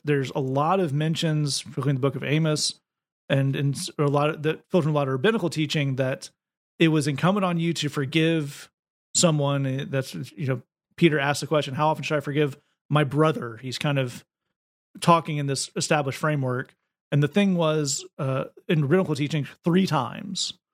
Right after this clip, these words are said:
That was what was required of you. That was, you know, what you had to do to be in good standing. So that gives us a little extra texture to the story, which I really like, of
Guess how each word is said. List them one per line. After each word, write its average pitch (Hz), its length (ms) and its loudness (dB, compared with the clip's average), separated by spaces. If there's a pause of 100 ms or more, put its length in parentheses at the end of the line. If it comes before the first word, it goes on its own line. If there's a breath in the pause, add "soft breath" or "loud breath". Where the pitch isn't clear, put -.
(340)
That 143 180 2
was 139 200 2
what 135 120 -2
was 123 100 -6
required 202 400 2
of 180 160 0
you. 156 200 0
That 131 140 -4
was, 127 280 -6
you 131 40 -4
know, 120 120 -6
what 135 180 -4
you 127 60 -2
had 135 100 2
to 123 60 -10
do 135 80 0
to 131 40 0
be 131 120 -2
in 127 80 -2
good 131 100 -2
standing. 156 420 0 (540)
So 151 300 4
that 180 260 -2
gives 208 160 0
us 147 100 -4
a 175 60 0
little 214 220 0
extra 151 560 0 (840)
texture 202 360 2
to 151 80 0
the 143 80 0
story, 240 240 0
which 156 120 -2
I 156 40 0
really 147 180 2
like, 196 300 -2
of 143 260 -4